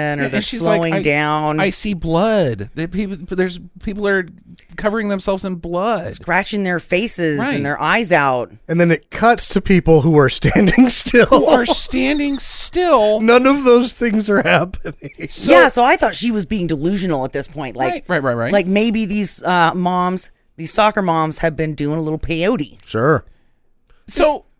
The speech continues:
Speaker 3: They do touch on that later, that, you know, it's gonna have some parts of the cor-, cerebral cortex that cause hallucinations or something.
Speaker 2: Uh-huh.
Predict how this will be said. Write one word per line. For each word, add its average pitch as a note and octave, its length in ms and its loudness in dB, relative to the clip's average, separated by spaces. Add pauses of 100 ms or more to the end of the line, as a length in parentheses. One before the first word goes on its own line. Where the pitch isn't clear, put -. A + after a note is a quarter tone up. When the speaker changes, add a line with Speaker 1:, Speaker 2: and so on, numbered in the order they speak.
(120)
Speaker 3:
They A#3+ 120 -4
do E4 300 6
touch - 360 0
on E3+ 140 4
that C3+ 200 0
later, D3 580 2 (720)
that, C#3+ 260 2
you D3+ 100 -14
know, C#3+ 200 2
it's B2 120 -6
gonna C3 360 0 (140)
have B2+ 340 0
some B2+ 340 -4
parts C#3 340 -2
of A2 380 -10
the A2 300 -4 (260)
cor-, B2+ 300 -4
cerebral B2+ 420 -2
cortex A#2+ 460 -4
that G#2+ 80 -10
cause A#2+ 240 -6
hallucinations B2+ 760 -2
or E3+ 80 -2
something. F#3+ 320 -2
Speaker 2:
Uh-huh. D#3 180 -2